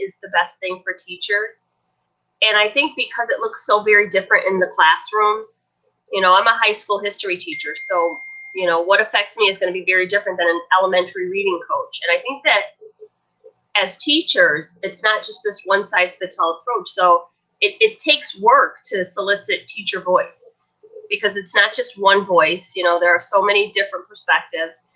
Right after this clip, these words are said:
And I think people have to be willing to take the time, you know, and be purposeful about their interactions with teachers.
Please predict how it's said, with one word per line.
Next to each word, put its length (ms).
And 440
I 80
think 220
people 200
have 180
to 100
be 100
willing 460
to 120
take 280
the 120
time, 380
you 60
know, 100
and 100
be 220
purposeful 800
about 240
their 100
interactions 680
with 140
teachers. 720